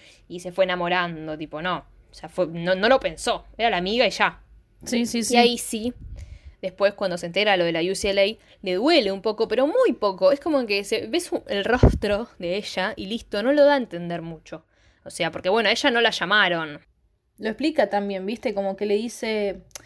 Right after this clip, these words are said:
Speaker 2: porque Casey le dice, "Perdón, lo tendría que haber dicho antes esto", porque es como que tiempo atrás fue que le dijeron que la querían y ella no se lo dijo nada en su momento. Fue como que le mintió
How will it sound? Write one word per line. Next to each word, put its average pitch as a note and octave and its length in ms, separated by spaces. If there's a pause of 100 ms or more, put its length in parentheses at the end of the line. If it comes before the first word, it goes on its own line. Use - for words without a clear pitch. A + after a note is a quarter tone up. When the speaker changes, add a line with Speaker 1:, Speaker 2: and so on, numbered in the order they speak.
(180)
Speaker 2:
porque G#3 360
Casey D4 300
le A#3+ 80
dice, A#3 380 (200)
"Perdón, G3+ 440 (140)
lo F3+ 80
tendría G3+ 300
que G#3 60
haber F#3+ 180
dicho G#3 260
antes G3+ 400
esto", F3+ 260
porque E3+ 380
es F3+ 80
como G#3+ 280
que E3+ 320 (540)
tiempo A3 500
atrás G#3 400
fue G3 180
que G3 140
le G#3 100
dijeron G3+ 440
que G3+ 80
la G3 120
querían F#3+ 600
y F3+ 80
ella G#3 160
no A3 100
se G3 100
lo F3 60
dijo F3+ 200
nada G3+ 160
en F#3+ 80
su F#3+ 80
momento. F3+ 440
Fue F#3 140
como F#3 220
que F3+ 100
le F3 120
mintió F#3 600